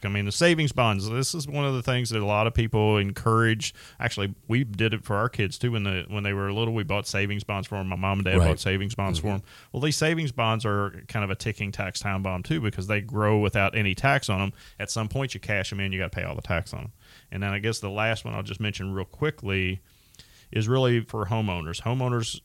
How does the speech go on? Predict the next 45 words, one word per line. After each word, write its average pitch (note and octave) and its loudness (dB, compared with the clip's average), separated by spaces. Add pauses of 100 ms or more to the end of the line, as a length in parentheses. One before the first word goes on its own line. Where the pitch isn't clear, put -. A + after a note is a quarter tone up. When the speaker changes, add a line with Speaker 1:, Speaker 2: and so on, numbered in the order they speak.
Speaker 1:
you B2 -6
know, G#2+ 0
you G2+ 0
get A#2+ 0
this A#2 0
two - 0
hundred C#3 2
fifty B2+ 0
thousand A#2 2
dollar G#2+ 2 (120)
exemption G#2+ 0
for G2+ -2
singles C#3 4
or A2 2
a G2+ -2
five A#2 4
hundred A2+ 0
thousand A2 2
dollar G#2+ 4
exemption, G#2 2 (380)
uh, G2 -8
on G2 -2
capital G#2+ 2
gains G2 0
for F#2 -6
joint A2+ -4
filers. A2+ -2 (920)
But B2 4
guess C#3 4
what? C#3 4
That's - -2 (120)
only D3+ 2
if C3 0
you've A#2+ 0
lived B2 2
in A#2+ 0
the A#2 -2
house A2+ 0
two - -2
years A#2 2
out G#2 0
of G#2 -4
the G2+ -8
last F#2+ -4
five. - -8